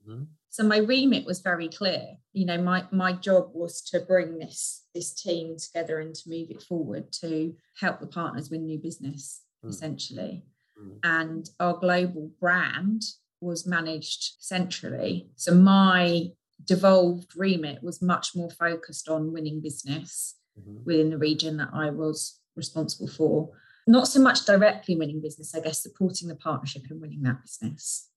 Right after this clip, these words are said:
Speaker 1: Mm.
Speaker 2: I also had a bit of a hybrid role in the sense that I was a trusted advisor to the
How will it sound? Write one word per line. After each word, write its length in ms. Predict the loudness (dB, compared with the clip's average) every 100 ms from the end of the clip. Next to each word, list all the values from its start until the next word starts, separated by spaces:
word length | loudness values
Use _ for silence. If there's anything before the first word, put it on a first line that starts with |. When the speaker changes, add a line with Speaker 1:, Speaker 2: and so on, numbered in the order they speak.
| -18
Speaker 1:
Mm. 200 | -18 -18 _ _
Speaker 2:
I 80 | 2 6
also 420 | 8 8 6 4
had 180 | 4 4
a 60 |
bit 160 | 4 2
of 80 | 0
a 20 |
hybrid 720 | -4 2 2 2 -4 -10 -12 -18 -4
role 360 | 0 0 0
in 180 | -4 -6
the 60 | -6
sense 360 | -4 -4 -4 -4
that 240 | -2 0
I 200 | 4 4
was 260 | 4 0 -6
a 40 |
trusted 460 | -12 -12 -10 -10 -12
advisor 480 | -2 0 2 0 -6
to 240 | -10 -10
the 320 | -4 -2 -2